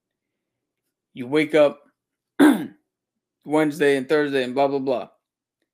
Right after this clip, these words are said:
And when you tell the individual stories, it seems like just different shit happened. You're just telling different stories.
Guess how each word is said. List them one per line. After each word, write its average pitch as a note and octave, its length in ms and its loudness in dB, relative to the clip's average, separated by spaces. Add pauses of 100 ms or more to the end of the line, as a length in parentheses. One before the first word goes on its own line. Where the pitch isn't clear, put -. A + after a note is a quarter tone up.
(580)
And D3 100 -6
when C#3+ 100 -4
you C#3 120 -6
tell G3+ 260 0
the F3+ 140 2
individual D#3+ 480 -6
stories, D3 640 -2
it C#3+ 160 -4
seems F3 280 -2
like D#3 220 -2
just D#3 260 -8
different D#3 320 -4
shit - 380 -6
happened. - 520 -10 (120)
You're B2+ 160 -14
just D3 200 -20
telling C3+ 240 -4
different C3+ 240 -12
stories. A2 500 -12